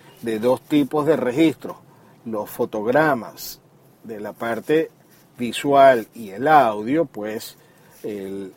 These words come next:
un análisis integral forense de un video pues debe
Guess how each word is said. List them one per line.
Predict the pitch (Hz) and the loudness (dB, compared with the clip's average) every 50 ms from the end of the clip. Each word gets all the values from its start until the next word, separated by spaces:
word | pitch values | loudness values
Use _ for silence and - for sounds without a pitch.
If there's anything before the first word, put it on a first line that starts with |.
| _ - | _ -20
un | 131 113 113 117 | -16 -14 -10 -8
análisis | 127 127 123 123 127 131 131 - - 131 | -6 -6 -4 -4 -4 -4 -6 -6 -8 -8
integral | 120 120 113 95 113 107 104 101 101 107 107 | -8 -8 -10 -8 -8 -6 -6 -6 -6 -8 -8
forense | - - 123 120 120 123 131 135 131 117 - - 107 | -8 -4 -4 -4 -4 -4 -6 -6 -8 -10 -10 -10 -10
de | 98 95 98 | -8 -8 -10
un | 101 101 | -12 -10
video | 104 113 113 110 113 117 135 | -8 -8 -6 -6 -6 -6 -6
pues | 135 139 113 95 | -6 -8 -10 -10
debe | 98 101 98 101 110 120 127 123 | -12 -14 -10 -8 -6 -4 -6 -6